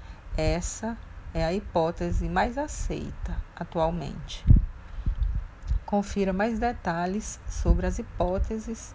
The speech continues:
e experimentos relacionados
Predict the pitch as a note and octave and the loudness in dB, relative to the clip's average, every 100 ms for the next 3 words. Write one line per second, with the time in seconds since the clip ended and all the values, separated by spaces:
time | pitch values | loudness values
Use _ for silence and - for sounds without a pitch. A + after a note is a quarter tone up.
0 | - - - - F#3+ - - F#3+ G3 F3 | 0 2 2 2 -4 -4 0 0 2 0
1 | E3+ F#3 - F#3+ - - - - - F3 | 0 -2 -2 -6 -6 -8 -8 -4 -2 0
2 | G3 - - A3 G#3 D#3 D3+ E3+ F3 - | 0 -2 -2 4 8 8 6 -4 -6 -8